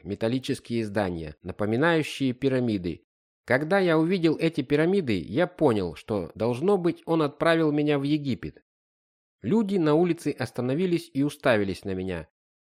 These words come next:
Все эти египтяне, и мужчины, и женщины, были одеты в короткие юбки и рубашки из металлических цепочек. Они глазели на меня и показывали пальцами,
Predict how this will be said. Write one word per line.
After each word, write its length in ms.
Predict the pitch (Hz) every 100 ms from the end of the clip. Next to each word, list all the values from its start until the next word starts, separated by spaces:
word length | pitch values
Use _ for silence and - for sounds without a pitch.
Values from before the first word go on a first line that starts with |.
| _
Все 260 | - 190
эти 300 | 202 160 147
египтяне, 720 | 139 135 123 127 202 196 147 101
и 200 | - 127
мужчины, 440 | 147 - - 127
и 180 | 113 120
женщины, 560 | 123 120 - 95 90 80
были 300 | 107 196 175
одеты 520 | 131 127 170 170 131
в 100 | -
короткие 600 | 117 165 175 - 139 123
юбки 340 | 113 107 -
и 220 | 95 - 113
рубашки 500 | 104 127 151 - -
из 260 | - 107
металлических 800 | 104 101 104 160 139 - - -
цепочек. 560 | - 95 78 - - _ _ _ _ _ _ _
Они 260 | - 147 220
глазели 500 | 165 175 139 180 170
на 140 | 147
меня 260 | 135 139 131
и 140 | -
показывали 600 | 113 104 151 147 135 131
пальцами, 680 | 127 123 107 - 95 85 80